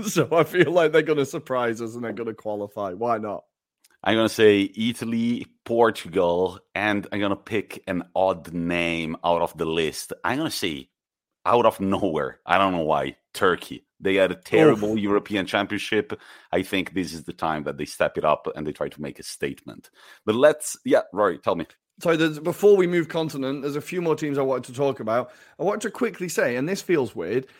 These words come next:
Speaker 1: Netherlands qualify, and this means that Van Dijk will be playing in his first ever international tournament.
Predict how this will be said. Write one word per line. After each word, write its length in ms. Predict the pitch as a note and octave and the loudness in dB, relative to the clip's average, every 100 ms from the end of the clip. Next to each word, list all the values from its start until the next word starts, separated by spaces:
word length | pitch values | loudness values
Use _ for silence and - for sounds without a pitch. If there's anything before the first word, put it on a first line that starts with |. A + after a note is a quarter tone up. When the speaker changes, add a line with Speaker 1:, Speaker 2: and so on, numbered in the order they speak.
| _ - | _ -10
Speaker 1:
Netherlands 680 | D3+ G3 G#3+ F#3+ F3+ E3+ - | 0 0 2 0 0 -2 -6
qualify, 800 | - F3 E3+ - E2+ E2+ B2 D#3 | -2 0 0 -4 -8 -6 -6 -6
and 160 | D#3 F3 | -6 -2
this 180 | G#3+ G#3 | -2 0
means 360 | G3 F#3 B2+ | 0 0 -2
that 120 | A#2 A#2+ | -4 -6
Van 360 | C3+ E3 D#3+ | -2 -2 -2
Dijk 400 | F3 F#3+ B2 - | -2 0 -2 -6
will 100 | B2 | -6
be 140 | B2 A#2+ | -4 -4
playing 340 | C#3 C#3 C3 | -2 -2 0
in 80 | B2+ | -2
his 180 | C3 - | -4 -6
first 540 | - E3 E3+ D#3+ - - | -4 -2 0 -2 -8 -6
ever 260 | D#3+ B2+ | -4 -4
international 720 | - B2 A#2+ B2 A#2 - A#2+ | -4 -6 -6 -6 -8 -8 -10
tournament. 560 | G#2+ C#3 D#3+ A#2+ C2 | -6 -6 -4 -6 -10